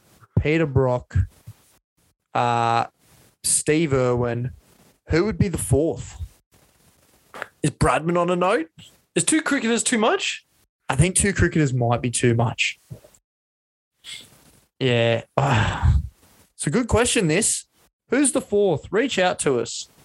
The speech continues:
Speaker 1: I think this is gonna be our clip. Reach out to us. Who's the fourth?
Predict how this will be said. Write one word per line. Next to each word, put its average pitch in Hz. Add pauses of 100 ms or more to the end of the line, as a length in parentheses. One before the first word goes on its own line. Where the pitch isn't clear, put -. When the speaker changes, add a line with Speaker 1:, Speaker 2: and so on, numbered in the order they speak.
(240)
Speaker 1:
I 165
think 269
this 233
is 202
gonna 190
be 170
our 135
clip. 196 (800)
Reach 214
out 165
to 147
us. -
Who's 220
the -
fourth? 175